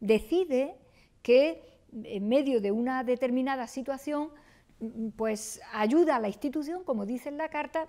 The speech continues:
no estando a lo mejor en este país. Lo decide él y, y vuelve. Pues podrá volver cuando él considere que eso que pone en la carta, pues, va en una dirección o va en otra. Como también quedó claro, porque al hilo de aquella situación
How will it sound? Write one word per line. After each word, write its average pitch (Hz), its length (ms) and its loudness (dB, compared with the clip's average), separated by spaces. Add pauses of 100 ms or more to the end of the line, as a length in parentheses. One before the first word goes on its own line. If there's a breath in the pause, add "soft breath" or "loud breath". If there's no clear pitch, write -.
(120)
no 240 400 0
estando 254 360 -6
a 269 40 -4
lo 262 60 -4
mejor 220 260 -8
en 208 60 -6
este 202 180 -12
país. 202 200 -2
Lo 233 140 8
decide 311 600 -2
él 339 120 -4 (400 loud breath)
y, 214 300 -4
y 208 160 -4
vuelve. 226 540 6 (260 loud breath)
Pues 220 160 0
podrá 220 360 0
volver 349 540 -2 (240 loud breath)
cuando 208 260 0
él 254 120 0
considere 302 580 -4 (200)
que 226 180 -2
eso 254 240 -6
que 240 120 -4
pone 277 480 -4
en 202 80 -6
la 208 120 -8
carta, 330 340 -4
pues, - 280 -14
va 226 400 -2 (260 loud breath)
en 220 160 0
una 254 160 0
dirección 294 540 -6
o 220 120 -2
va 240 160 2
en 240 160 0
otra. 220 380 -4 (260 soft breath)
Como 240 280 6
también 254 440 0
quedó 262 300 -2
claro, 370 400 -2
porque 233 380 -6
al 202 180 -6
hilo 247 240 0
de 220 80 -6
aquella 208 360 -6
situación 262 580 -12